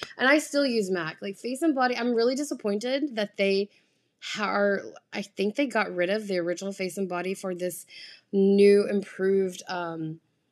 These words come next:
what is it called? I have it. I don't know what it, Luminous, which makes me a little angry because it is different than the original. Um, a-, and I can't believe they would get rid of the original because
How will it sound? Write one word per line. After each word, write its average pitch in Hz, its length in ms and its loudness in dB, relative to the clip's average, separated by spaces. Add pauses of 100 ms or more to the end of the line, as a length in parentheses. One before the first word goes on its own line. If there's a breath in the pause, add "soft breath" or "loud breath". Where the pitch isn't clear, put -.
(280)
what 226 220 -4
is 202 140 -2
it - 80 -8
called? 170 400 -10 (380)
I 226 120 6
have 202 360 8
it. 202 260 8
I 208 80 2
don't 226 160 2
know 226 80 6
what 190 240 2
it, - 260 -4
Luminous, 247 720 8 (340 loud breath)
which 302 200 2 (180)
makes 285 380 2
me 466 160 8
a 311 40 2
little 240 320 2
angry 220 360 -2
because 233 320 -6
it 233 100 -2
is 214 240 -4
different 190 460 -8
than 180 120 -8
the 175 120 -4
original. 165 520 -10 (300 loud breath)
Um, 190 400 4 (100)
a-, - 240 -6
and 233 280 2
I 285 420 4 (400)
can't - 520 0 (180)
believe 233 440 -4
they 220 100 0
would 220 140 -2
get 202 120 -4
rid 214 180 -4
of 202 120 -6
the 202 80 -4
original 208 380 -6
because 196 420 -8